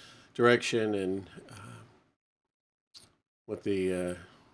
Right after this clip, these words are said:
doctors, and Lord, just the right medication if, if necessary, Lord. But we just ask for healing. Also, we lift up, uh,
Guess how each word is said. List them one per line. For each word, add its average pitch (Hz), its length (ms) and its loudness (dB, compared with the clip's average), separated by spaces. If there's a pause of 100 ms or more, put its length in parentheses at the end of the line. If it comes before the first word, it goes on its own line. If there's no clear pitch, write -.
(220)
doctors, 117 800 4
and 98 180 -4
Lord, 104 240 2
just 98 220 -2
the 107 80 0
right 101 200 4
medication 98 880 -2
if, - 400 -6
if 95 240 -10
necessary, 95 720 -4
Lord. 90 360 -8 (500)
But 98 80 -8
we 101 100 -2
just 98 220 -2
ask 92 180 -4
for 92 120 -4
healing. 92 500 0 (880)
Also, 104 300 0
we 107 100 6
lift 101 240 2
up, 101 200 2 (120)
uh, 98 440 -6